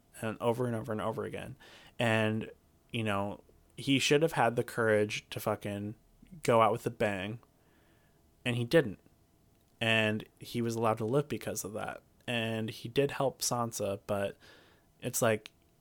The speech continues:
I think this whole, like, what is his character arc gonna do is him finally having the courage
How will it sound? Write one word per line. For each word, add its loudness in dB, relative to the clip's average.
I 2
think 4
this 2
whole, 6
like, -4
what 2
is -2
his 0
character 0
arc -2
gonna -4
do 0
is -6
him 0
finally 0
having -2
the -4
courage 0